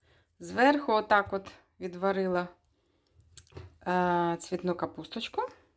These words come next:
трошки. І отак от по-, закладаю і в духовочку, підфольгую в духовку.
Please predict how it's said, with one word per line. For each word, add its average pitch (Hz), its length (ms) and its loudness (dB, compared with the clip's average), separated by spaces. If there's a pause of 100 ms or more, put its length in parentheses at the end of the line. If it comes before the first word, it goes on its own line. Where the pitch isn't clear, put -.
(380)
трошки. 349 420 0 (1400)
І 302 240 2
отак 196 460 -2
от - 200 -12 (2250)
по-, 175 240 0 (260)
закладаю 180 880 2 (1040)
і 311 240 4
в 294 100 2
духовочку, 180 600 2
підфольгую 247 560 0
в 226 40 -4
духовку. 170 600 0